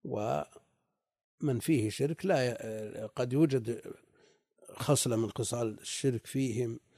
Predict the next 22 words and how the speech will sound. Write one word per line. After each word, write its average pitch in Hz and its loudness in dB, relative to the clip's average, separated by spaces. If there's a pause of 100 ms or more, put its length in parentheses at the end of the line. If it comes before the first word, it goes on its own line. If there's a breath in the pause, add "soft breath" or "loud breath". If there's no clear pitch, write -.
(380 soft breath)
أو 104 -2
خصلة 120 -2
من 117 0
خصال 117 -4 (120)
النفا-، 117 -2
النفاق 113 -4
في 110 -8
شخص - -4 (380 soft breath)
فيقال 117 -2
فيه 120 0
نفاق 113 -2
ولا 151 2
يقال 110 -2
منافق، 101 -10 (920)
وقد 120 2
توجد 135 4
خصلة 131 2
من 117 2
خصال 127 0
الجاهلية 117 0
في 113 -2
شخص - -4